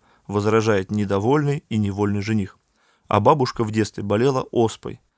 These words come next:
и на её лице осталось несколько крупных, но совсем не портящих лица её рябин. «Как?» разгневался прадед. «Да ты что? Я тебе разве враг, а не отец? Я знаю, кого выбираю тебе. Ну-ка, слезь с печи».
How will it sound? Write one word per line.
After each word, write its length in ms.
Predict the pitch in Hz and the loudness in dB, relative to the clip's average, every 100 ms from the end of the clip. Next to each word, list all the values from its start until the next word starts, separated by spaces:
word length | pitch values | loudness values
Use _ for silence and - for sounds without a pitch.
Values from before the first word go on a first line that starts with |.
| _ _ | _ _
и 120 | - 117 | 0 2
на 120 | 117 | 2
её 280 | 117 123 120 | 0 0 0
лице 280 | 123 - | 0 -4
осталось 600 | 180 123 - 127 123 - 131 | -4 -4 -2 -2 -2 -4 -2
несколько 440 | 127 - - 117 | -2 -4 -6 -8
крупных, 560 | - 147 147 98 - _ _ _ _ - | -2 -2 -2 -6 -12 _ _ _ _ -4
но 80 | 113 | -2
совсем 400 | 123 - 120 110 | 0 0 0 0
не 100 | 104 | -2
портящих 600 | 147 156 - - 135 127 | -2 -2 -2 -6 -6 -4
лица 320 | 120 - 123 | -6 -4 -4
её 300 | 117 117 135 | -4 -6 -6
рябин. 400 | 110 107 104 107 - _ _ _ _ _ _ - | -2 -2 -2 -8 -14 _ _ _ _ _ _ -2
«Как?» 340 | 139 156 - | 2 2 0
разгневался 640 | - 120 113 117 110 - 117 | -2 -2 0 0 0 -2 -2
прадед. 500 | 123 107 104 - _ _ _ _ | 2 0 -2 -18 _ _ _ _
«Да 140 | 127 156 | 2 4
ты 140 | 165 | 4
что? 360 | - - 107 - _ _ _ | 2 -2 -2 -4 _ _ _
Я 280 | 104 98 139 | -6 0 0
тебе 260 | 143 135 143 | 2 4 6
разве 380 | 147 135 139 - | 4 2 -4 -6
враг, 400 | - 107 117 - | -8 0 2 4
а 60 | 151 | 4
не 100 | 143 | 4
отец? 420 | 135 123 104 - _ _ _ | 2 0 -4 -8 _ _ _
Я 240 | - 104 131 | -4 2 2
знаю, 380 | 117 120 123 120 | 4 2 2 2
кого 260 | 127 120 | 2 2
выбираю 520 | 117 120 120 120 117 | 0 2 4 4 4
тебе. 320 | 117 123 117 123 _ _ - | 0 0 0 0 _ _ -6
Ну-ка, 420 | 98 107 113 123 | 0 4 4 2
слезь 300 | - 123 123 | 0 0 0
с 40 | - | -2
печи». 380 | 123 - 127 | -4 -2 -2